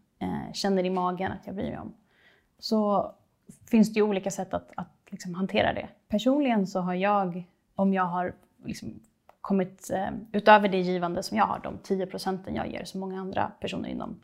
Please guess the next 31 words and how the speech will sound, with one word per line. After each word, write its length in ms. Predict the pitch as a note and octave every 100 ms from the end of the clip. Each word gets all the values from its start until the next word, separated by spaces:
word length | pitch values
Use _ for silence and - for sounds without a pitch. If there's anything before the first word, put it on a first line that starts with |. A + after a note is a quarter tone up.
| _
Effektiva 320 | G3+ F#3+ G#3 F3
Altruistnätverket, 680 | F3 G3+ - F#3 A3 - - - - -
tio 160 | G#3
procent 280 | G3 F#3 F#3
av 100 | F#3
min 140 | F#3
inkomst 400 | F#3 F#3 G3 A3
som 120 | - -
jag 80 | -
ger 120 | -
varje 200 | - -
månad 360 | - - - - - - -
till 160 | -
effektiva 420 | - - - -
ändamål, 500 | B1 - G3+ - - - _ _ _
s-, 160 | - -
som 240 | G#3 F#3 - _
jag 200 | - G#3
inte 180 | G3 F#3+
upplever 280 | F#3 F#3+ F#3
som 140 | E3+
en 60 | F3+
kostnad 480 | F#3+ F3+ - - - -
i 60 | G3+
mitt 220 | G3 G3
liv 140 | - -
eller 140 | -
att 120 | -
jag 80 | E3+
märker 260 | F3+ - -
av. 180 | -